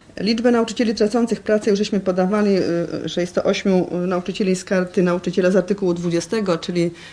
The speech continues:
z sytuacji, kiedy, y, następują zwolnienia wynikające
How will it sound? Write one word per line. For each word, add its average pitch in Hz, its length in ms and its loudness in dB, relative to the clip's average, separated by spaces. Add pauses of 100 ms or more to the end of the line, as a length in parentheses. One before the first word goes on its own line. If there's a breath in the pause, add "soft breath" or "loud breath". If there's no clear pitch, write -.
(100)
z 160 140 -6
sytuacji, 180 600 -2
kiedy, 170 640 0
y, 160 520 -2 (500 loud breath)
następują 185 460 2
zwolnienia 180 640 4
wynikające 175 1040 0